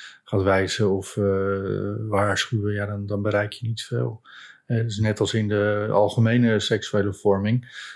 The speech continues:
Eh, heel vaak gaat het, eh, beginnen ze over risico's. Hè, van, eh, nou, we gaan het over seks hebben, pas op, kijk uit. Dus, eh, zwangerschap, soa, eh, grensoverschrijdend gedrag. Maar ja, als je dat bij jongeren vertelt, dan haken ze al af. Weet je? En ik zeg, gadverdamme, je hebt wel geen zin in.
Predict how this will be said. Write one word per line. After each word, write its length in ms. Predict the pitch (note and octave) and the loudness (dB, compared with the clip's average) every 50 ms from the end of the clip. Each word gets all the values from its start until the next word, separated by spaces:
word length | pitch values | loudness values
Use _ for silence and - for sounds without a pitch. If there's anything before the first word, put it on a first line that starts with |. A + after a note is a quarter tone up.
| _ _ | _ _
Eh, 480 | - - A#2+ A2 G#2 A2 A2+ A2+ A2+ A2 | 0 2 4 4 4 4 4 2 2 2
heel 180 | G#2 A#2 B2+ A#2+ | 4 4 4 4
vaak 280 | - - A#2+ A#2 A2+ | 4 2 2 2 2
gaat 200 | - - A2+ A2+ | 0 0 2 2
het, 240 | A2 G2+ G2 - - A2+ G#2+ | 2 0 0 0 4 4 6
eh, 300 | G#2 G#2 G#2 G#2+ G#2+ G#2 | 6 6 4 2 2 0
beginnen 320 | A2 A#2 - C3 B2+ A#2+ | 0 0 2 4 6 6
ze 100 | G#2+ A#2+ | 6 6
over 280 | G#2+ G#2 A2 - - A2+ | 6 4 4 2 0 -2
risico's. 560 | G#2+ A2 A2 - B2+ - C3+ C3 C#3 D#3 C#3+ | 0 0 -2 -2 0 4 4 4 6 4 2
Hè, 140 | - A#2 B2 | 2 0 0
van, 220 | A#2+ B2+ A2+ G#2+ | 2 2 4 4
eh, 80 | G#2 G#2 | 4 2
nou, 200 | A2 A#2+ A#2 F#2 | 0 0 0 -2
we 60 | F2+ - | -2 -4
gaan 140 | - A2+ G2+ | -2 -2 -2
het 120 | F#2+ G2 | 0 2
over 160 | G2 F#2 F#2 | 0 0 0
seks 300 | - - A2 G2+ - - | 0 -2 -2 -2 -2 -2
hebben, 340 | - A2 G#2 G2 A2 G#2+ G#2 | -4 -2 -4 -4 -6 -6 -4
pas 220 | - G#2 G2 - - | 0 0 2 2 0
op, 140 | - - | -2 -4
kijk 220 | - - G2+ G2 - | -4 -6 -4 0 0
uit. 320 | G2+ G#2+ B2+ C3 - _ _ _ _ _ _ _ _ _ - _ _ _ _ - - - F#3 | 0 0 0 -4 -6 _ _ _ _ _ _ _ _ _ -20 _ _ _ _ -20 -20 -18 -10
Dus, 180 | D3+ A2+ - - | -10 -8 -6 -2
eh, 100 | - A2 A#2+ C3 | -2 -2 0 0
zwangerschap, 680 | - - - C3 A2+ A#2 A#2+ A#2 - - B2+ B2 B2 | -2 -2 0 2 4 4 4 2 0 2 0 0 2
soa, 560 | - - A#2+ A2+ A2+ A#2+ B2 A#2+ A#2+ A#2+ A2 | 2 2 4 4 6 6 4 4 2 2 0
eh, 380 | G2+ G2 G2 G2 F#2+ F#2+ G2 G2+ - - - - - - - - | 0 0 0 -2 -2 -4 -4 -6 -8 -12 -14 -14 -12 -14 -14 -14
grensoverschrijdend 960 | - - - A2+ G#2+ G#2 - - A2 G2+ G2+ G2+ - - - G2 G2 G2+ G#2+ - | -8 0 4 4 4 4 4 4 2 2 2 0 -6 -2 0 0 0 0 -2 -4
gedrag. 460 | - - G#2 G#2+ A#2+ B2 - - - - - - - - - | -4 -4 0 2 2 2 2 -2 -14 -20 -20 -20 -20 -8 0
Maar 120 | - A#2+ | 4 4
ja, 80 | A#2+ A#2+ | 6 6
als 140 | G#2+ - - | 4 4 2
je 60 | G#2+ | -2
dat 200 | F2+ G2 F#2+ - | -2 -2 -8 -2
bij 160 | - G#2+ G#2 | 0 2 2
jongeren 340 | G#2 G#2 A2 A2+ G#2+ G2+ G2 | 4 2 2 2 2 2 0
vertelt, 400 | - - - B2+ A#2 G#2 G2 F#2+ | -2 -2 2 4 6 6 6 4
dan 160 | G#2+ G2 F#2+ | 2 -2 0
haken 300 | F#2+ G2 G2 F#2+ - - | 0 0 0 -2 -4 -4
ze 80 | F#2 G2+ | 0 2
al 120 | F#2+ A2+ | 4 6
af. 220 | D3+ D3+ - - | 6 4 2 0
Weet 200 | - - G2 G2 | -2 -2 -2 0
je? 60 | G#2+ C3 | 0 0
En 60 | A#2 | 0
ik 120 | G2+ G2+ | 0 -2
zeg, 200 | - - A#2+ A#2+ - | -2 -4 -6 -4 -4
gadverdamme, 520 | - A#2 - - - G2 G2 G2+ A#2 C3+ | -6 -8 -8 -4 -4 0 2 2 2 2
je 60 | C3 A2 | 0 0
hebt 120 | G#2 G2+ | 0 0
wel 140 | G2+ G2+ G#2 | 0 -2 -2
geen 160 | F#2 G2 F2+ | -2 -4 -2
zin 160 | F2 G2 A2+ D3+ | 0 2 2 4
in. 240 | E3 D3+ - - | 2 2 0 -4